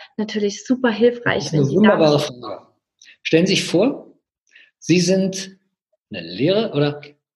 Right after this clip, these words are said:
Speaker 2: Sie stehen vor einer Schultafel. Ja? Und es gibt weiße Kreide und einen weißen Marker. Die Kreide kann man abwischen mit dem Lappen, den Marker nicht.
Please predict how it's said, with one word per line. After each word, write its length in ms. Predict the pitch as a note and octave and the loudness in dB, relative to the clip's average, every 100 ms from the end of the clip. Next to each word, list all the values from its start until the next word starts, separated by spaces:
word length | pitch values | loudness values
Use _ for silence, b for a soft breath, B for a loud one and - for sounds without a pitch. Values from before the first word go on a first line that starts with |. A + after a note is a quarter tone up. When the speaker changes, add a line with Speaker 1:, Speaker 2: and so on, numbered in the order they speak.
| _ _ | _ _
Speaker 2:
Sie 240 | - C#3+ D3 | -8 -4 -2
stehen 320 | - G3 G#3+ | 0 4 2
vor 160 | G#3+ - | 2 -2
einer 160 | D3 | -2
Schultafel. 840 | C#3 - D3+ D3 - C2 - - - _ _ _ _ _ _ _ _ _ _ - | -2 2 2 2 0 -8 -14 -20 -20 _ _ _ _ _ _ _ _ _ _ -8
Ja? 300 | E3 G#3+ B B _ _ - | -6 -6 B B _ _ 0
Und 280 | D3+ D#3 | 2 2
es 140 | D3+ - | 0 0
gibt 420 | F3 - - A2+ | 0 -2 -8 -6
weiße 380 | A#2+ C#3 C#3 D3 | 2 4 2 0
Kreide 640 | - A2+ C3+ G#3 B3 B3+ B B - | -4 -4 0 2 2 0 B B -4
und 180 | F3 - | -2 0
einen 260 | D#3+ D3+ | 2 2
weißen 600 | A#2+ C3 D3+ - D#3 D3 - | 2 2 2 2 -2 -2 -4
Marker. 680 | A2 A2+ A#2+ - - - _ _ _ _ _ _ B B B - | -4 -4 -6 -8 -12 -16 _ _ _ _ _ _ B B B -8
Die 80 | C#3+ | -4
Kreide 320 | - E3+ G#3 | 0 2 2
kann 160 | F3+ | 0
man 120 | D#3+ C#3 | 0 -2
abwischen 400 | D3+ G#3+ - G#3+ | -2 -2 0 0
mit 100 | F#3 | 0
dem 80 | |
Lappen, 340 | F#3+ F3+ G#3 F#3 | -2 -4 -2 0
den 200 | D3 C3+ | 2 2
Marker 400 | A#2+ A#2+ - B2 | 0 -4 -8 -8
nicht. 380 | G#2 E2 - | -8 -10 -12